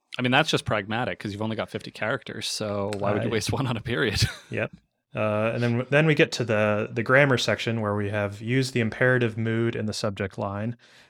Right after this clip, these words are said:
Speaker 2: Um, I'll be honest, I'm terrible at grammar. I don't know if I could even give you a good definition of what the imperative mood, uh, would be.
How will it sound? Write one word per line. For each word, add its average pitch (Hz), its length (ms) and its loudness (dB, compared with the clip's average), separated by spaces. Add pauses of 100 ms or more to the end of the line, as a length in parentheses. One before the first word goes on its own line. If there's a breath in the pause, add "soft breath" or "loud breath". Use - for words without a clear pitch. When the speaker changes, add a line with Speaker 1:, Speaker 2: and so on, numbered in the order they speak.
Speaker 2:
Um, 110 560 2 (680)
I'll 160 120 8
be 147 120 6
honest, 123 320 6
I'm 120 160 2
terrible 107 360 2
at 101 80 -2
grammar. 104 560 0
I 107 380 0
don't 104 240 0
know 107 600 -4 (220)
if 127 140 -6
I 113 80 2
could 113 200 -4
even 113 160 0
give 110 180 0
you 107 140 0
a 107 40 -2
good 110 300 0 (140)
definition 110 480 -2
of 101 100 -6
what 110 160 2 (380)
the 127 120 -2
imperative 113 520 2
mood, 107 440 -2
uh, 107 460 -4 (580 soft breath)
would 107 140 -2
be. 104 340 -2